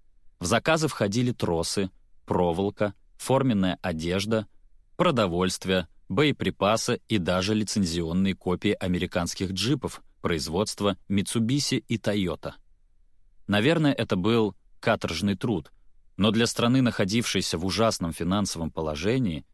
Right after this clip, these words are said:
деньги, несомненно, представляли ценность. Когда японские фирмы строили фабрики и транспортную инфраструктуру,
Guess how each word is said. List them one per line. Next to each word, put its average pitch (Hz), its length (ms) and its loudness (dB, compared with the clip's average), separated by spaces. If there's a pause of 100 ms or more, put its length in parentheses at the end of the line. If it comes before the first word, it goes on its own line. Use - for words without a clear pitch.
(120)
деньги, 117 380 0
несомненно, 101 800 0
представляли 78 640 -6
ценность. 73 720 -8 (640)
Когда 131 260 0
японские 139 540 2
фирмы 117 340 0
строили 104 500 0
фабрики 104 520 -2
и 92 200 -6
транспортную 92 800 -2
инфраструктуру, 95 880 -4